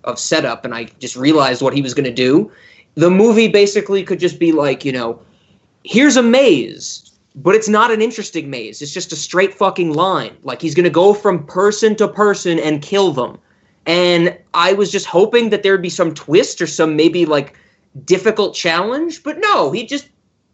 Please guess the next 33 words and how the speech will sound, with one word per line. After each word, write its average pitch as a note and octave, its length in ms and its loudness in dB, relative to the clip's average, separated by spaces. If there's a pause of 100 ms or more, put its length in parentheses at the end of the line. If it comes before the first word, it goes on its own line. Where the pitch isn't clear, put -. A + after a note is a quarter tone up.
(140)
Nicolas D4 320 -2
Cage C#4 180 0
just B3+ 140 -10
goes G#3+ 220 4
on G3+ 100 4
a, F#3+ 60 0
on F3+ 140 0
a F3 40 -2
killing E3 260 -2
spree. A#2 260 -10 (200)
So, G#3 140 4
Zach, E3 400 0
I D3+ 120 0
do G#3 280 -4
really G#3 240 2
wanna F#3+ 180 -2
get E3 180 -2
your D#3+ 120 -2
opinions C#3 680 -6 (280)
on D#3+ 260 2
this D#3 160 2
second D3+ 300 -2
half, - 380 -8
because A#2+ 340 -12 (380)
I A#2 120 -6
know C3 80 -2
you C3+ 160 -4
said C#3 240 -2
you C3+ 100 -4
like C3 180 -2
this C#3 160 -4
whole E3+ 180 4
movie. B2 400 -8